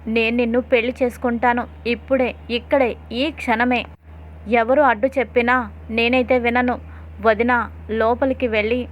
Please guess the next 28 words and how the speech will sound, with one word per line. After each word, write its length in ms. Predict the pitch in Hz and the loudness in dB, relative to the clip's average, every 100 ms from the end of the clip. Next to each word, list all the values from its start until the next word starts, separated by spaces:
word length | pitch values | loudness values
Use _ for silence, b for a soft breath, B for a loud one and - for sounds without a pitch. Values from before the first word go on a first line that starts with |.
| - | -4
పసుపు 380 | 233 226 - 311 | -4 -4 -4 -2
కొమ్మికి 440 | 262 240 226 254 | -2 -2 -4 -6
పసుపు 420 | - 226 220 254 | 0 0 -2 -6
తాడు 300 | 262 254 226 | 0 2 2
కట్టి 360 | 226 214 - 254 - - - | -2 -4 -4 -6 -8 -16 -6
తీసుకురా, 500 | 247 233 262 254 240 220 B B B | -4 -2 -2 0 0 -2 B B B
నీ 120 | 220 240 | -2 -2
చేత్తో 340 | 254 269 - 240 | 0 0 0 0
పసుపు 400 | 240 233 - 262 | 0 0 -2 0
తాడు 300 | 240 226 240 | 2 2 0
తీసుకురా, 560 | 247 285 277 269 247 226 - - | -2 -4 -2 0 0 0 -4 -8
నేను 240 | 233 233 226 | -4 0 0
అప్పు 260 | 208 247 | -2 -2
మెడలో 320 | 240 226 226 | 0 0 0
తాళి 360 | - 240 220 262 | 0 0 2 0
కట్టి 340 | 262 240 269 247 - - | -2 -2 -2 -2 -4 -2
నా 120 | 240 | 0
భార్యగా 500 | 220 214 220 233 240 | 0 -2 -2 0 -2
చేసుకుంటాను, 760 | 240 240 - 220 220 240 233 214 B B B - | -2 -4 -4 -6 -2 -2 -2 -4 B B B -2
తన 220 | 254 233 | 0 0
మీద 300 | 247 240 214 240 226 - 196 208 | -2 -2 0 0 0 -10 -6 -2
ఎలాంటి 400 | 214 233 247 247 | 2 2 0 -2
నిందలు 420 | 233 233 240 240 - | -2 0 0 0 -4
పడనివ్వను" 680 | - 220 240 247 220 240 240 214 - - | -2 0 2 0 0 0 0 -6 -12 0
అని 220 | 247 254 233 | 2 2 0
అనగానే 520 | 202 233 240 220 233 - - | -2 0 0 0 -4 -6 -6
ఇక 180 | 247 262 | -4 0
అప్పు 360 | 220 208 - | 0 0 0